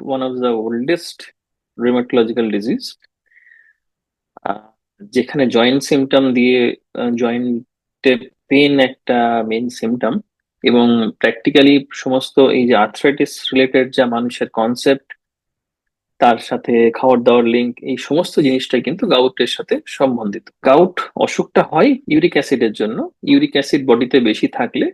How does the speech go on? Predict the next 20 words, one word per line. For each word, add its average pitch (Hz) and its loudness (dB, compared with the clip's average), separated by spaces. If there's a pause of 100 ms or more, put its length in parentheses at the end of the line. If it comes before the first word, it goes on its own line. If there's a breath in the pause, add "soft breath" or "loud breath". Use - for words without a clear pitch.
সেই 156 2
ইউরিক 131 2
অ্যাসিড 180 -2
অনেক - -6
সময় 233 -8
জয়েন্টের 123 0
মধ্যে 165 0
ডিপোজিট 123 -2
হয়ে - -10
যায়। - -18 (640)
এই 120 4
জয়েন্টের 156 4
মধ্যে 170 2
ডিপোজিট 139 -2
হয়ে 110 -2
গেলে 107 -2 (760)
এক 131 -2
ধরনের 127 -2 (540)
সাংঘাতিক 139 -4
ইনফ্লামেশন 156 -2